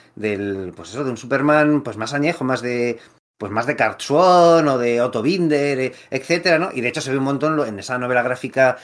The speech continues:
que tienen, que es la de, eh, Los ladrones de la tierra, ¿no? Que dibuja Curt Swan y en tinta Ordway, si mal no recuerdo. Y, y a mí me parece bastante fallida porque, de nuevo, es Super Silver y el apartado gráfico no te lleva más que en esa dirección. Sí,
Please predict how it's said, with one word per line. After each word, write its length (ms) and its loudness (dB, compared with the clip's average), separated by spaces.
que 120 -2
tienen, 240 0
que 60 0
es 40 -4
la 140 4
de, 500 -2
eh, 280 -8
Los 160 -8
ladrones 340 0
de 60 -8
la 120 2
tierra, 340 -2
¿no? 160 -2
Que 100 -2
dibuja 280 -4
Curt 220 -2
Swan 260 2
y 40 2
en 80 -2
tinta 500 -2
Ordway, 280 2
si 120 -10
mal 160 -2
no 80 -4
recuerdo. 500 0
Y, 720 0
y 140 -2
a 60 -2
mí 80 -2
me 60 -2
parece 180 0
bastante 300 0
fallida 300 0
porque, 140 0
de 60 0
nuevo, 160 2
es 80 -2
Super 400 -4
Silver 500 2
y 100 -2
el 120 2
apartado 400 -2
gráfico 380 -2
no 160 0
te 100 -2
lleva 180 2
más 220 -2
que 100 -4
en 80 -4
esa 200 -6
dirección. 540 -4
Sí, 340 0